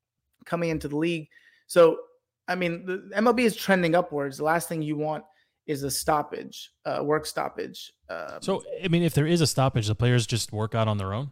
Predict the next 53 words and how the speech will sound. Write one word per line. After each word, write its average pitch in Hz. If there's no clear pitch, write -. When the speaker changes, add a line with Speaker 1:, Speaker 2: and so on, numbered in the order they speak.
Speaker 2:
or 113
together, 104
but 98
Speaker 1:
I 123
mean, 113
Speaker 2:
away 113
Speaker 1:
the 214
Speaker 2:
from 107
the 101
teams, 127
or 95
the 101
teams 110
let 104
them 101
in, 135
or 98
Speaker 1:
No, 175
Speaker 2:
is 170
Speaker 1:
you're 170
Speaker 2:
it -
Speaker 1:
n-, 170
they're 170
not 180
allowed 175
to 160
use 156
the 139
facilities, 139
so 151
spring 156
training 143
wouldn't 135
happen. 156
Speaker 2:
Okay. 107
Speaker 1:
Um, 139
and 277
I 302
mean, 269
it's 139
baseball. 147
It's 147
not 151
like, 143
uh, 78
you 151
know, 69
you 196
can 190
get 160
into 139
season 151
shape 143